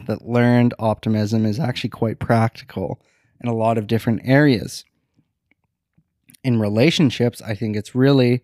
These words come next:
um, really important, and it's, like, it's something that's not usually looked at or understood. Like, it would help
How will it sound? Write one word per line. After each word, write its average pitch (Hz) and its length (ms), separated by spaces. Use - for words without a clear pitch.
um, 110 500
really 135 360
important, 110 600
and 113 160
it's, 107 220
like, 110 320
it's 120 160
something 139 460
that's 117 220
not 117 300
usually 113 680
looked 131 380
at 110 260
or 110 240
understood. 113 760
Like, 147 300
it 143 220
would 135 180
help 120 520